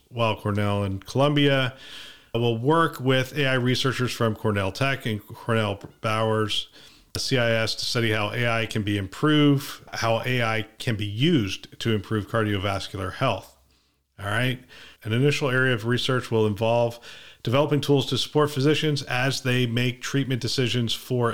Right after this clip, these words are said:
end-stage heart failure patients. So, important phrase there, support physicians.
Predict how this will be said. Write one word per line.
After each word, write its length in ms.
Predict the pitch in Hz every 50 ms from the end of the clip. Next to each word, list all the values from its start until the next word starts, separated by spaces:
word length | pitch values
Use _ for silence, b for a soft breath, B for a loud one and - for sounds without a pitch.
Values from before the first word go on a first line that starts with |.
| - 123
end-stage 540 | 120 123 120 - - 139 123 117 110 -
heart 260 | - 123 123 113 - -
failure 300 | 120 117 113 107 104 101
patients. 640 | - - 113 104 - - 95 92 92 - - - -
So, 380 | - - - 104 101 98 92 - B B B B B
important 340 | 113 - - 170 170 151 139
phrase 360 | - 151 143 139 131 - -
there, 380 | 127 117 117 117 117 113 - B B B B B B B B B B _ _ _ _ _ _ _ _
support 440 | - - - 123 - - 143 135 -
physicians. 680 | - 117 110 113 104 - - 98 98 - - - -